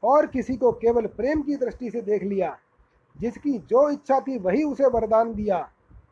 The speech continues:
इस प्रकार चांडाल पर्यंत सबको संतुष्ट करके गुरुजन, सपत्नीक, ब्राह्मण और वृद्धों का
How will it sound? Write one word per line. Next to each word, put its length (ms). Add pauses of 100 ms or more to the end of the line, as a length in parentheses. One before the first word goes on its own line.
(160)
इस 140
प्रकार 520 (140)
चांडाल 440
पर्यंत 460
सबको 440
संतुष्ट 420
करके 380
गुरुजन, 520
सपत्नीक, 600 (580)
ब्राह्मण 520
और 220
वृद्धों 440
का 280